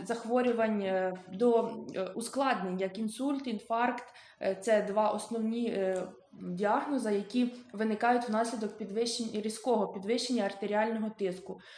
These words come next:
Може бути серцева недостатність або ниркова недостатність, погіршення зору, ну і інші ускладнення. В артеріальному руслі є тиск,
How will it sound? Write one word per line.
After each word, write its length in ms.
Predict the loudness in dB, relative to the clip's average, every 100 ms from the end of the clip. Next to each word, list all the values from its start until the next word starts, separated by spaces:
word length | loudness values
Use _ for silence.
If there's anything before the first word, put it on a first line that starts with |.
| -18 -2
Може 240 | 0 2
бути 260 | 0 -2 -2
серцева 460 | -4 -2 0 2
недостатність 720 | 2 0 -4 -2 -2 -2 -4
або 180 | -4 -2
ниркова 480 | 0 -2 0 0 0
недостатність, 760 | -2 -4 -6 -4 -6 -6 -12 -16 -20 _
погіршення 560 | -2 -2 0 0 0 0
зору, 380 | 2 2 4 2
ну 200 | 2 2
і 100 | 0
інші 360 | -2 -4 -4
ускладнення. 680 | -6 -6 -4 -4 -4 -8 -10 -14 -20 -20 -20 -20 -20 -20 _ _ _ _ _ -8
В 120 | 0
артеріальному 920 | 0 4 4 6 6 6 6 4 2 0
руслі 400 | 0 2 0 0
є 200 | 0 0
тиск, 440 | 0 -2 -4 -12